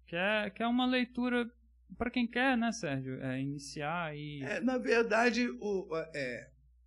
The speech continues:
Speaker 2: o, é, deixa eu dar um dado sobre isso. É,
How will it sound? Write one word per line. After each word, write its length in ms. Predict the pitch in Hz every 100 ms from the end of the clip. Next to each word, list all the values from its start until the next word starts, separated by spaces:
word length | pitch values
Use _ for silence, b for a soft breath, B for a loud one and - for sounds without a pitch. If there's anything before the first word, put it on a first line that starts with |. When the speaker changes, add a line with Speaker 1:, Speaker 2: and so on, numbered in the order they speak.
| _ -
Speaker 2:
o, 180 | - - - -
é, 140 | 160 - 131
deixa 200 | - -
eu 40 | 202
dar 120 | 214
um 160 | 226 196
dado 440 | 151 135 120 104
sobre 380 | - 165 143 123
isso. 380 | 104 - - - _ _ _ _ _ _ _ _ _ _ _ _ _ _ _ -
É, 380 | 175 156 117